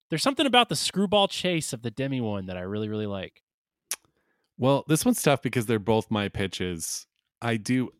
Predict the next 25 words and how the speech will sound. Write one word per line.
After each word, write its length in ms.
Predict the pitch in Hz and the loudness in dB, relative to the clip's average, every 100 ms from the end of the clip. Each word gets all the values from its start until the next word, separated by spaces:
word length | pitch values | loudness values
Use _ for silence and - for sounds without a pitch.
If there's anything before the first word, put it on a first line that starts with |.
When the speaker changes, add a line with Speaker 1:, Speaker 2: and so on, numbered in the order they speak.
| _ - | _ -12
Speaker 2:
I 140 | - 113 | -4 0
obviously 420 | 117 120 110 131 | 2 0 0 0
wanna 180 | 110 107 | 0 0
see 160 | - | -2
both 240 | 101 98 90 | -2 -2 -2
films. 720 | - 95 87 85 85 - - _ _ _ _ _ | -4 -2 -2 -4 -6 -8 -10 _ _ _ _ _
If 160 | - 95 | -6 0
I 40 | |
was 160 | 110 - | 0 0
forced 460 | - 131 120 - - | -2 0 0 -2 -8
to 80 | |
pick 220 | 104 110 113 | -2 -2 -2
a 60 | |
filmmaker 520 | - 110 104 101 101 | -2 -2 0 -2 -4
between 600 | 92 90 104 95 90 92 - _ | -6 -4 -2 -2 -2 -6 -10 _
Nicolas 320 | 107 101 98 | -6 -4 -6
Roeg 260 | - 95 92 | -2 -2 -2
and 80 | 90 | -4
Jonathan 340 | 92 90 95 | -4 -4 -4
Demme, 320 | 90 87 87 85 | -4 -4 -4 -4
I'd 100 | 82 | -6
probably 300 | 87 85 87 | -6 -6 -6
pick 220 | 87 - | -8 -8
Nicolas 300 | 85 87 85 | -8 -8 -8
Roeg. 360 | 92 85 85 | -6 -6 -6